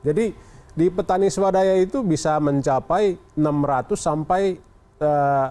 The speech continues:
delapan ratus rupiah per kilogram. Jadi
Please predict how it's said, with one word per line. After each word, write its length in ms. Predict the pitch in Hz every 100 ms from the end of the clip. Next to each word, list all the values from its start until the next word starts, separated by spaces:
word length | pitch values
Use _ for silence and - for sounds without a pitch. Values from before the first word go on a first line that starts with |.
| -
delapan 280 | 147 139 - 143
ratus 240 | 135 156
rupiah 480 | 143 147 - 196 95 - - - - _
per 320 | 180 214 185 - - - _
kilogram. 560 | - 156 175 143 110 117
Jadi 240 | 156 220